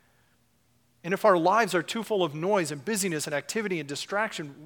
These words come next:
we won't really be able to go deep and think meaningfully about what we're hearing. And God seems to be more interested in deep than fast.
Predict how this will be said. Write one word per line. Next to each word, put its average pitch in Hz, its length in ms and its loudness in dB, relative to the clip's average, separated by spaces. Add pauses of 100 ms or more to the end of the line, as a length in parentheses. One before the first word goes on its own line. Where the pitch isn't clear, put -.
(100)
we 160 120 -6
won't 196 280 -2
really 180 220 0
be 160 160 -2
able 156 160 -4
to 165 100 -12
go 143 240 -6
deep 160 540 -8 (760)
and 160 140 -8
think 190 280 -2
meaningfully 160 640 -4
about 127 260 0
what 135 180 -6
we're 123 140 -10
hearing. 110 380 -14
And 151 240 -8 (760)
God 233 240 0
seems 226 240 -4
to 185 60 -8
be 190 120 0
more 185 260 2
interested 165 600 -6
in 147 420 -8 (840)
deep 139 440 -2
than 135 220 -6
fast. - 800 -4